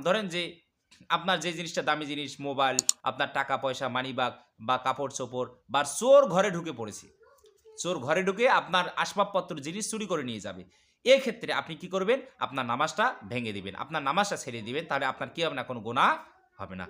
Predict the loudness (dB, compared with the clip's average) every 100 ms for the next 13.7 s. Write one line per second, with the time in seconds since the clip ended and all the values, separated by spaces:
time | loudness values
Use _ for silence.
0 | -14 -16 -6 -4 -2 4 8 8 6 2
1 | 2 -2 -6 -4 2 2 4 0 0 -6
2 | -6 -4 -4 -4 -4 -2 -4 -4 -6 -4
3 | -4 -4 0 2 0 -4 _ -2 0 0
4 | 2 2 2 2 2 2 -4 -4 -6 -6
5 | -6 -4 -6 -4 -6 -4 -6 -6 -2 0
6 | 0 -4 -4 -6 -6 -6 -6 -2 -2 0
7 | -2 -2 -6 -6 -6 -2 -2 -4 -12 -8
8 | -2 -2 -2 -6 -4 -2 -2 -2 -4 -10
9 | -10 -10 -10 -8 -6 -2 -4 -4 _ -10
10 | -6 -8 -6 -6 -4 -6 -6 -10 -6 2
11 | 4 6 4 -4 _ _ _ _ _ _
12 | _ -12 -10 -12 -18 _ _ -2 0 2
13 | 0 0 0 0 4 8 8